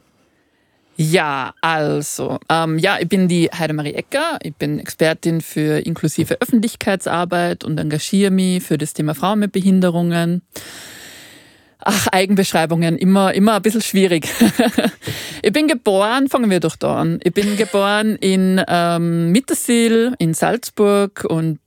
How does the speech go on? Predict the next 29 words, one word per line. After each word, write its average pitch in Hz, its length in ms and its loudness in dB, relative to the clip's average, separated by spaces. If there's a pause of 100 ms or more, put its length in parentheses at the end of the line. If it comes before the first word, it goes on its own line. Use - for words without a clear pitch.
äh, 151 160 2
ich - 60 -4
bin - 100 -2
aufgewachsen - 420 -4
auf 160 120 -4
einem 160 100 -2
Bergbauernhof. 185 960 -2 (640)
Und 185 680 2
ich 175 420 2
hab, 165 260 2 (160)
äh, 160 300 2
bei 156 120 -2
mir 170 220 2
wurde 180 160 2
festgestellt, 196 600 -2
so 185 120 -2
mit 170 160 -2
zwölf 165 360 0
Jahren, 170 840 0
bei 165 80 0
mir 175 300 -2
und 165 300 -2
auch 156 300 -2
bei 151 120 0
anderen 185 300 2
Mitgliedern 185 440 0
in 175 80 0
meiner 170 180 0
Familie, 175 400 0